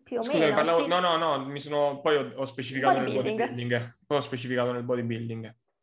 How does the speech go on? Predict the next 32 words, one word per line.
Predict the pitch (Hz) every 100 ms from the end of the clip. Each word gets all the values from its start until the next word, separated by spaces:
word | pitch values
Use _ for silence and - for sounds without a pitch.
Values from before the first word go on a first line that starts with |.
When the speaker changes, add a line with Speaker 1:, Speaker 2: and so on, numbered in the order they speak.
| - -
Speaker 2:
Eh, | - 139 135
il | 147 139
fine | 165 160 156 151 147 139 123
prestativo | 151 - 160 165
finale, | 170 185 127 127 131 131 -
eh, | - 127 123 -
è | 143 127
appunto | 123 120 127 120 117 127 123
la, | 127 120 117 131 147
la, | 123 117
la | 123 127
resa | 120
estetica. | 117 - 113 110 117 113 - _ _ _ _ _ - 139
Mm, | 127 127 127 - _
quindi | 226 247 135
da, | 127 123
da | 139 135
questo | 175 - 156
punto | 165 165
di | 196
vista | 135 117 147 143 139 - -
emergono | 147 147 139 131
ovviamente | 123 135 135 123
delle | 120 117 117
predisposizioni | 120 123 117 120 151 175 131 123 123
tali | 120
per | 117 117
cui | 127
se | 117
una | 117
persona | 117 117 135 127 123 120 -
ha | 127